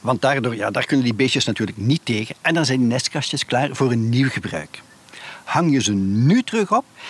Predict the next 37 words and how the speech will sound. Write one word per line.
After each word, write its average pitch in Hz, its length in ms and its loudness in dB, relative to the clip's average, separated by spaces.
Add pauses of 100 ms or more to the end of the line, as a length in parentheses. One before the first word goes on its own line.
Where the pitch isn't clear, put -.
(140)
wel, 139 260 2
dan 131 240 0
gaan 185 280 0
ze 127 100 -4
de 123 160 -2
komende 165 420 0
maanden 135 460 0
wellicht 117 640 0
al 170 240 0
gebruikt 127 500 -2
worden 131 380 0
door, 123 260 2
en 120 160 -4
of 107 80 -6
het - 100 -16
nu 104 120 -2
meesjes 110 540 -2
zijn, 113 240 -2
zeisjes, 110 680 -2
eh, 110 140 0
welke 120 320 0
vogels 110 320 -2
dan 101 160 0
ook, - 140 -4 (420)
als 190 400 2
een 123 240 2 (240)
schuilplaats 151 960 0 (300)
tegen, 160 480 2 (240)
ja, 117 260 0 (680)
wind 127 500 -2 (140)
en 113 120 -2
ook 113 140 -4
tegen 101 260 -2
regen, 131 320 2
misschien 151 300 2
zelfs 123 380 0
sneeuw. 98 340 -2